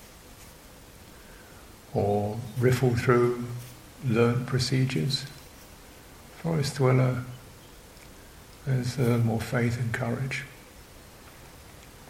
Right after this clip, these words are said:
This is the way the Buddha walked, therefore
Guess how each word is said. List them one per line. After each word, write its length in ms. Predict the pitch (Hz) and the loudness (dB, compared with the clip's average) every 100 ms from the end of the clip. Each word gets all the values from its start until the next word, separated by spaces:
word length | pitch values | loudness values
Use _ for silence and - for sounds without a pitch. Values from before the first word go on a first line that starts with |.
| - - - - | -20 -20 -18 -10
This 140 | - | -4
is 120 | 139 123 | 0 4
the 80 | |
way 120 | 113 107 | 6 6
the 120 | 101 | 4
Buddha 240 | 131 127 | 4 2
walked, 480 | 117 135 139 - - - - - - - - - - - - - - | 4 4 4 0 -8 -14 -16 -20 -20 -20 -20 -20 -20 -20 -20 -20 -4
therefore 640 | 135 123 123 120 113 113 | 0 2 0 0 0 0